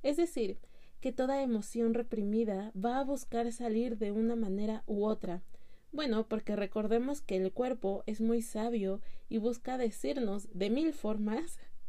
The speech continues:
<laughs> que no estamos procesando de manera correcta alguna emoción. Así que esa emoción buscará salir y dependiendo tu manera de ver tu realidad, es como va a somatizarse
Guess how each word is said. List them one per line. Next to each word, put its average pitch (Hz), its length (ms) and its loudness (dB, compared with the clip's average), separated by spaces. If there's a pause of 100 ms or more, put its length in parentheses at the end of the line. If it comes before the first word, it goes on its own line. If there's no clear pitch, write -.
<laughs> - 400 -6
que 247 100 0
no 269 240 2
estamos 247 800 0 (240)
procesando 240 800 4
de 202 140 0
manera 208 320 2
correcta 196 680 -2 (540)
alguna 208 480 0
emoción. 185 520 -2 (540)
Así 214 280 -2
que 254 260 2
esa 277 200 0
emoción 294 420 0
buscará 269 400 0
salir 240 520 0
y 226 120 2
dependiendo 233 720 4
tu 247 100 -2
manera 208 480 0
de 196 120 -2
ver 214 180 0
tu 214 180 0
realidad, 196 500 -2 (520)
es 240 160 -4
como 269 300 4
va 220 120 2
a 220 40 0
somatizarse 190 920 -2